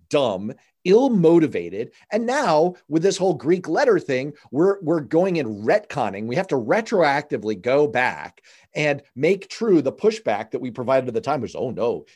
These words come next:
you don't do that. You can't possibly name a virus for an area of the world because you're blame shifting and that's racist and blah, blah, blah." So it's a stupidity spread,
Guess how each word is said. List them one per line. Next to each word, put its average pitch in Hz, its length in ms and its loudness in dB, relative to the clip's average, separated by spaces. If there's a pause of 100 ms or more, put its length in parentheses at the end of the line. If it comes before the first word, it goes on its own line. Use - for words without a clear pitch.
you 101 100 -6
don't 147 180 -2
do 143 180 0
that. 107 380 0 (200)
You 117 160 -10
can't - 420 -6
possibly 127 480 -6
name 113 200 -6
a 101 60 -6
virus 110 380 -2
for 92 220 -6
an 87 100 -10
area 131 360 0
of 120 200 -6
the 110 80 0
world 247 460 4 (200)
because 160 520 4 (160)
you're 139 140 0
blame 151 320 0
shifting 143 440 -2
and 104 80 -4
that's 107 180 -6
racist 113 580 -2
and 92 140 -4
blah, 107 160 -6
blah, 160 100 -2
blah." 190 280 4 (280)
So 175 180 0
it's 160 140 -2
a 156 40 -6
stupidity 202 560 -2
spread, 151 300 -4